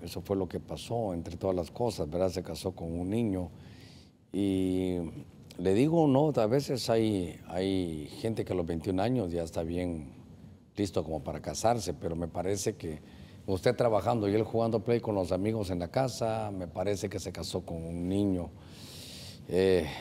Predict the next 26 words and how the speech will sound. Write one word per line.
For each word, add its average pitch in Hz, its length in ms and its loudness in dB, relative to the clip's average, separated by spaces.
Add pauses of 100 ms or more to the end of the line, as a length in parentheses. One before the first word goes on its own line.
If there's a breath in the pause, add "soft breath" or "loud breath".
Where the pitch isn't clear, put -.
(1200 loud breath)
lamentablemente, 131 800 6
pues 110 180 2
nosotros 127 360 2
no 113 80 2
estamos 117 340 0
para 92 260 0
provocar 95 440 -2
ningún, 92 680 -2 (1000 loud breath)
ningún 98 260 4
divorcio. 95 720 2 (400 loud breath)
Usted 156 520 4
lleva 113 220 4
un 104 140 4
año 139 260 2
tratando 104 400 0
de 98 40 4
esperarlo. 95 600 2 (180)
Él, 95 400 2
usted 92 260 2
dice 101 200 0
que - 60 -6
ya 98 100 0
tiene 101 220 -2
otra 98 200 -4
persona. 95 640 0
<laughs> - 60 -16